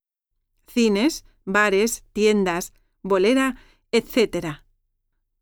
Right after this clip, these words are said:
Todas las habitaciones están completamente equipadas, con mesa para el estudio amplia, estantería, armario empotrado, cama, frigorífico y cuarto de baño.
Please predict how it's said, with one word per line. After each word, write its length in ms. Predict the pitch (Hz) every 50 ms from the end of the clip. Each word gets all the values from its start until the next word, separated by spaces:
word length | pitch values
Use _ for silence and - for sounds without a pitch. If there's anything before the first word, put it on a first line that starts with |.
| _
Todas 340 | _ 294 330 339 349 339 311
las 180 | 311 254 247 -
habitaciones 720 | 220 190 196 - 190 180 - - 208 208 220 233 240 226
están 320 | 226 214 - 240 233 226 208
completamente 800 | - 233 220 202 - 226 226 226 226 220 214 220 220 214 220 208
equipadas, 760 | 196 - - 208 - 254 269 262 214 165 156 - - - _ _ _ _ _ _ _ _ _ _ _ _ _ _ _ _ _
con 180 | - 262 254 247
mesa 260 | 262 320 - - 339 339
para 160 | 294 254 233
el 100 | 214 208
estudio 560 | 180 160 - - 220 202 208 220 233 269 254
amplia, 580 | 196 190 220 240 233 226 170 170 165 151 - _ _ _ _ _ _ _ _
estantería, 880 | - 214 - - 220 202 196 - 190 175 202 214 214 185 160 165 156 - _ _ _ _
armario 440 | - - 233 233 233 262 302 330 320
empotrado, 760 | 302 269 233 202 202 - 214 220 208 196 165 156 147 - _ _ _ _ _
cama, 420 | - 220 214 202 170 156 156 - _ _ _ _ _ _
frigorífico 720 | - 233 220 196 208 202 240 - - 311 277 - 294 277
y 100 | 254 233
cuarto 400 | 202 - 233 233 233 - - 226
de 100 | 202 196
baño. 440 | 175 185 180 175 170 165 156 151 -